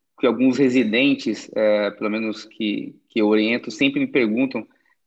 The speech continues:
eles sempre perguntam, "Olha, essas aquisições que tem no, no Brasil atualmente, grandes grupos,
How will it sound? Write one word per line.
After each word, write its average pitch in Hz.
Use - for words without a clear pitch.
eles 117
sempre 147
perguntam, 131
"Olha, 123
essas -
aquisições 135
que 139
tem 131
no, 123
no 123
Brasil 120
atualmente, 123
grandes 120
grupos, 117